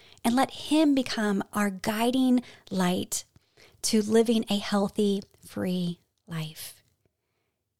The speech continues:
He is our strength. He will help us in all things as it relates to our health. Everything flows from here. And listen, all of these worship activities and things that we're doing,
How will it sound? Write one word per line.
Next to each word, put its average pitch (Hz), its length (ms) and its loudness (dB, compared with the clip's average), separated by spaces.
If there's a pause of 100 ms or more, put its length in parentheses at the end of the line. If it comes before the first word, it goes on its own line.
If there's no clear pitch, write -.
(160)
He 220 640 0
is - 160 -2
our 180 120 0
strength. - 720 -4 (320)
He 214 300 -6
will 208 140 -2
help 190 340 -4
us 165 340 -6 (840)
in 208 220 -4
all 254 240 4
things 170 420 -4
as 180 120 -8
it 214 40 -8
relates 180 300 -4
to - 80 -10
our 165 80 -6
health. 165 240 -10
Everything 240 320 4
flows 185 300 -2
from 185 140 -4
here. 165 320 -8 (540)
And 220 80 0
listen, 220 300 2
all 254 160 4
of 277 80 4
these 233 180 0
worship 208 380 2
activities 220 640 -2
and 196 120 -6
things 240 220 2
that 220 100 0
we're 202 140 2
doing, 233 680 0